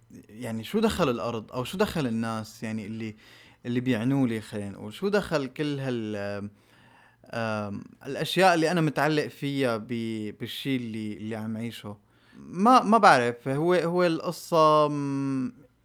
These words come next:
يعني وجدانية شوي أو حساسة كمان بالنسبة لبعض الأشخاص. بس أنا بالنسبة إلي، آم،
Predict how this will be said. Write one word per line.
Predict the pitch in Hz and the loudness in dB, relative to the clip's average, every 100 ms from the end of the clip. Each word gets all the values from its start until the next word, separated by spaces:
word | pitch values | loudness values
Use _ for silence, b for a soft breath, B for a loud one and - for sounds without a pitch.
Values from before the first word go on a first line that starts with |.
| _ _ _ - | _ _ _ -18
يعني | 135 123 117 | -10 -6 -2
وجدانية | 123 127 - 135 131 139 123 | 0 -2 0 0 0 0 -2
شوي | 107 - 107 95 92 90 87 | -2 -8 -10 -10 -10 -12 -12
أو | - 107 107 101 90 | -10 -8 -6 -6 -8
حساسة | - 120 - 143 139 131 | -8 -8 -2 -2 0 -4
كمان | 127 123 120 | -2 0 0
بالنسبة | 113 117 - | -4 -6 -6
لبعض | 113 110 107 | -4 -4 -6
الأشخاص. | 107 - - 107 101 | -12 -16 -12 -10 -8
بس | - 135 | -8 -8
أنا | - 208 | -4 -2
بالنسبة | 180 175 - 160 143 | -2 -4 -2 -2 0
إلي، | 135 127 b b b b b b b b b - | -2 -4 b b b b b b b b b -8
آم، | 147 135 131 127 123 120 117 | -2 2 4 4 2 0 -2